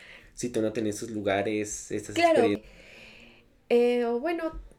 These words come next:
Speaker 2: o sea, tal vez al principio, pues va, ¿no? O sea, pero de repente veía que no rendía lo mismo, que no estaba alerta de muchas cosas,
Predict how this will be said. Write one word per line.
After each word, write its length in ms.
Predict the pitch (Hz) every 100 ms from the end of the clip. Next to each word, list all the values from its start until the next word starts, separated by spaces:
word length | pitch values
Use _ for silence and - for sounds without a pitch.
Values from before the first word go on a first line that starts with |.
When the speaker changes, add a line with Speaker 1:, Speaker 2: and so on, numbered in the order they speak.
| -
Speaker 2:
o 100 | 226
sea, 220 | 220 - -
tal 200 | 240 240
vez 140 | 247
al 100 | 240
principio, 600 | 226 214 214 - 190 - - -
pues 200 | 262 277
va, 40 | 453 440 302
¿no? 140 | 381
O 60 | 480
sea, 140 | 233 208 - - - _
pero 160 | 226 233
de 120 | 240
repente 380 | 247 277 269 339
veía 280 | 269 233 240
que 340 | 254 277 254 208 -
no 240 | - 240 254
rendía 400 | 269 247 240 240
lo 120 | 214
mismo, 540 | 202 214 220 214 220 - - - _ _ - -
que 100 | -
no 100 | 220
estaba 300 | 240 240 254 240
alerta 340 | 214 214 220
de 80 | 208
muchas 360 | 214 214 220 -
cosas, 520 | 233 233 247 330